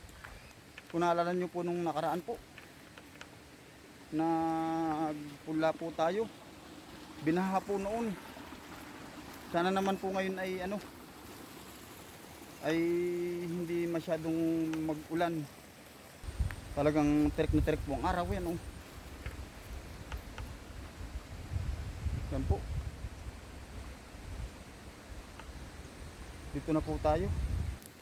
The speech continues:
Bali, nilagyan na po natin ng sako po na may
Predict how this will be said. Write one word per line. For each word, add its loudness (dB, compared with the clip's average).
Bali, 12
nilagyan 10
na 8
po 4
natin 10
ng 12
sako 8
po 4
na 8
may 12